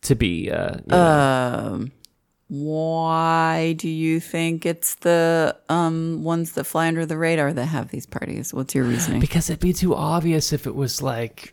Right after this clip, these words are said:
Speaker 1: I don't know. I don't know. Maybe I'm wrong. I mean, he said leadership. So if somebody's, like, leading the anti-addiction movement in, in the country, um, I don't know who that would be.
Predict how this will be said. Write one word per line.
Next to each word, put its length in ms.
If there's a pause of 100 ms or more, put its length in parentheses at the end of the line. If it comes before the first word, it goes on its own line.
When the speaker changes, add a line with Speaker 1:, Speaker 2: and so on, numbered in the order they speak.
(120)
Speaker 1:
I 60
don't 160
know. 300 (600)
I 120
don't 120
know. 240
Maybe 300
I'm 180
wrong. 320
I 40
mean, 220
he 120
said 240
leadership. 760 (440)
So 340
if 80
somebody's, 380
like, 160
leading 460
the 180
anti-addiction 1000
movement 400 (280)
in, 80
in 340 (760)
the 100
country, 720 (1000)
um, 640 (640)
I 120
don't 120
know 120
who 160
that 160
would 120
be. 380